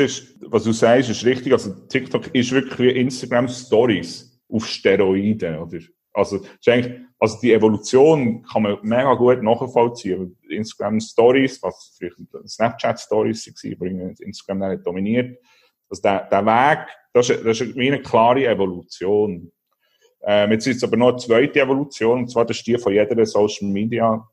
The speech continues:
Plattform. Und das siehst du extrem gut und darum sage ich, ja, es lohnt sich, weil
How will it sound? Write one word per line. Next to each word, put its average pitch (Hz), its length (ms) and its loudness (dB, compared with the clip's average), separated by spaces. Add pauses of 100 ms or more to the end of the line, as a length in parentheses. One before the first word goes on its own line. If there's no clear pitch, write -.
Plattform. 90 720 0 (440)
Und 95 460 0
das - 120 -4
siehst 107 320 2
du - 20 -14
extrem 110 420 0
gut 113 220 2
und 92 120 -6
darum 107 160 -2
sage 104 280 -4
ich, 90 60 -4
ja, 104 160 4
es 92 100 -4
lohnt 107 360 -2
sich, 123 140 -4 (440)
weil 107 240 4